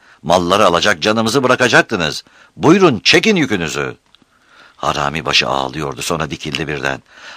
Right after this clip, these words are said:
"Bağışlayın efendim, mal da sizin olsun, can da. Hatta salt kendinizinki değil, benim ve dahi adamlarımın canı da. Bu yoldaki ilk haramiyim ben. Ama bilesiniz ki sonuncu değilim.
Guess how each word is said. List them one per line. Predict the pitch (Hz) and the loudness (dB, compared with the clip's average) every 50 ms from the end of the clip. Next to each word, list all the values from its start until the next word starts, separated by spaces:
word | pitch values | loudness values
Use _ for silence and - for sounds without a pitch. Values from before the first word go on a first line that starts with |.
| - - | -10 -4
"Bağışlayın | 85 98 110 107 95 - - 104 92 80 | 0 2 2 4 4 2 2 2 0 -2
efendim, | 78 78 - - 76 73 69 76 69 | -4 -4 -2 -2 -4 -4 -4 -8 -6
mal | 69 80 104 127 139 135 123 | 0 2 4 4 4 4 4
da | 131 | 2
sizin | - - 113 113 117 113 | 2 2 0 0 0 0
olsun, | 110 98 - 113 107 | 0 0 0 -4 -2
can | 87 - 90 90 95 85 73 | 0 0 2 2 0 0 0
da. | 76 73 67 - - - _ - | -2 -2 -4 -6 -12 -14 _ 2
Hatta | - 139 - - 160 147 - | 2 2 4 4 2 4 4
salt | - 127 135 127 - | 6 4 4 4 4
kendinizinki | - 117 117 117 117 113 107 - 123 123 110 104 | 0 0 2 2 2 0 2 0 0 0 0 0
değil, | 87 87 80 76 73 - - - - - _ - | 0 0 0 -2 -6 -8 -14 -20 -20 -20 _ 0
benim | 85 127 165 202 190 170 | 4 4 4 4 6 6
ve | 165 151 | 6 6
dahi | 135 147 143 127 135 147 | 8 8 8 8 6 6
adamlarımın | 113 110 110 117 113 104 98 98 92 98 95 113 110 | 6 6 6 6 4 6 4 2 2 2 2 0 0
canı | 90 87 82 85 101 90 | 0 0 0 0 0 2
da. | 82 76 69 58 _ _ _ _ - - _ - | 2 0 0 -2 _ _ _ _ -20 -20 _ -2
Bu | 135 185 240 | 2 4 6
yoldaki | 214 180 160 151 139 139 - 107 | 6 6 6 6 4 2 0 0
ilk | 87 - 120 147 - - | -2 0 0 0 0 2
haramiyim | 92 101 98 95 87 85 87 107 107 90 78 73 | 2 4 6 6 6 6 4 2 0 0 0 0
ben. | 73 76 69 - _ _ - _ _ - | -2 -2 -2 -6 _ _ -20 _ _ 0
Ama | 98 101 101 92 78 | 2 4 4 2 2
bilesiniz | 80 90 87 90 90 - 90 90 98 92 - | 0 0 0 0 0 0 -2 -2 -2 -4 -4
ki | - 92 92 | -4 -4 -4
sonuncu | - - 90 92 92 87 - 92 82 | -4 -2 -4 -4 -4 -4 -4 -4 -4
değilim. | 80 78 82 85 76 71 67 | -4 -4 -4 -4 -6 -8 -8